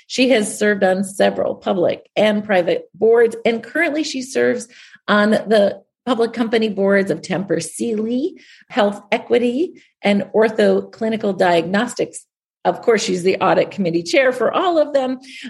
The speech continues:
And she serves on large private companies like a global consulting firm,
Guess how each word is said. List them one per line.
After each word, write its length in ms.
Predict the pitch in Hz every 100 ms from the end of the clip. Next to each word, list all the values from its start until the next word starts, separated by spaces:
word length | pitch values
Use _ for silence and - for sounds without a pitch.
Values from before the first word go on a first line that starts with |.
| -
And 180 | 262 247
she 240 | - 277
serves 400 | 277 - 254 269
on 160 | 247 220
large 320 | 196 196 -
private 320 | 226 196 185
companies 600 | - 202 196 165 156 151 180
like 220 | 214 208
a 60 |
global 460 | 214 - 226 214 226
consulting 600 | 220 196 196 190 202 190
firm, 400 | 196 185 180 175